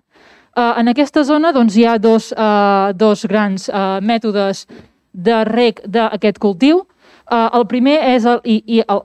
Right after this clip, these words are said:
i el que és majoritari és el, és el mètode, eh, tradicional, que és la sembra en aigua o en moll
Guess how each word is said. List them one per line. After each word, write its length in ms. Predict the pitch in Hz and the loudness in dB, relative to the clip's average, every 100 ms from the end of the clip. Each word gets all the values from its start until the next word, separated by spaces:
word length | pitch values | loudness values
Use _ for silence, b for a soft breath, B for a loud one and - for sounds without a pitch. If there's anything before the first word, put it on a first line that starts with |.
| - | -2
i 100 | 202 | -2
el 120 | 202 | 0
que 80 | 233 | 0
és 80 | 220 | 2
majoritari 680 | 220 208 214 220 262 294 330 | 2 2 2 0 0 -2 -2
és 300 | 233 226 202 | -2 -2 0
el, 400 | 233 226 208 202 208 | 2 2 2 0 0
és 160 | 214 | 2
el 120 | 233 | 4
mètode, 300 | 220 214 202 196 | 4 2 0 -2
eh, 380 | 190 185 180 175 | -4 -6 -6 -2
tradicional, 640 | 208 202 - 196 254 339 | 0 0 -2 0 0 0
que 140 | 226 214 | 0 -2
és 120 | - | 0
la 120 | 214 | -2
sembra 440 | 196 233 220 208 208 | 0 0 2 0 0
en 120 | 202 | 0
aigua 320 | 220 220 190 185 | 0 0 0 -2
o 180 | 196 190 | -4 -4
en 140 | 196 208 | -2 2
moll 300 | 226 190 | 2 2